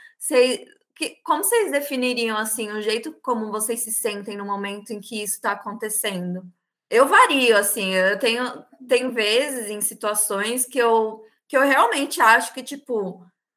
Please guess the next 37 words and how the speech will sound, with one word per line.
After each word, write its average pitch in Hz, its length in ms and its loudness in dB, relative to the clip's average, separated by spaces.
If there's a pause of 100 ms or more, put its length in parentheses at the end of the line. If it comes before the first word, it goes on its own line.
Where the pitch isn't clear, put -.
(220)
como, 311 200 2
eh, - 360 -6
não 285 140 -4
sei 285 180 -2
se 330 300 -8
sou - 260 0
só 262 280 2
eu, 247 180 2
porque 262 260 -6
eu 240 80 0
sou 240 180 -4
uma 233 120 -2
pessoa 233 320 -4
que 233 180 -12
me 226 200 -6
cobro 226 400 2
muito, 247 440 -8
né? 202 200 -4
Então, 220 420 -6 (300)
muitas 233 440 -2
vezes 220 320 2
eu 220 280 0
recebo 220 460 -4
elogio, 220 400 -2
principalmente 226 600 -6
na 247 160 2
área 214 180 2
de 202 120 -14
trabalho, 220 680 0 (600)
eh, 202 840 -4
e 220 140 -2
o 226 60 -2
que - 120 -4
eu 240 100 -2
penso 240 420 0
é, 240 100 0
tipo, 233 480 -4